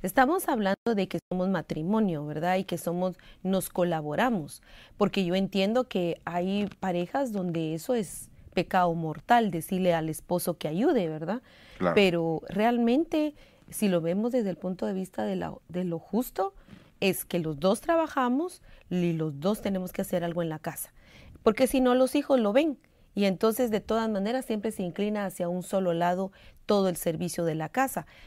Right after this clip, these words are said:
Speaker 1: Mientras que si estamos todos juntos, por ejemplo, si tú cocinas, yo limpio.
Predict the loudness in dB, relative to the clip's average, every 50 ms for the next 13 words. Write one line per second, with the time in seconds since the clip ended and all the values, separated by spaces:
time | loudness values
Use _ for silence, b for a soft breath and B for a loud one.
0 | B B -2 -2 0 0 0 -2 -2 -2 -6 -6 -6 -6 -10 -8 -4 -4 -4 -2
1 | -4 -6 -6 -2 -2 0 0 0 -2 -2 -4 -4 -4 -6 -6 -2 -2 -2 0 -2
2 | -4 -4 -4 -8 -16 -20 b b b b b b b b b b -4 0 0 0
3 | 0 0 -2 0 0 0 -2 0 0 0 0 0 -2 -2 0 0 0 0 0 -2
4 | -6 -8 -16